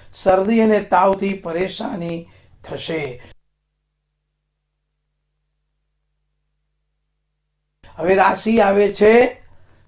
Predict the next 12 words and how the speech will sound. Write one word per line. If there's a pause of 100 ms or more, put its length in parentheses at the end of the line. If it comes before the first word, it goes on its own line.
વૃષભ. (880)
દર્શક
મિત્રો, (200)
આજનો
દિવસ
તમારી
અપેક્ષાઓ
વિરુદ્ધ
જવાનો
છે. (500)
ખૂબ
જ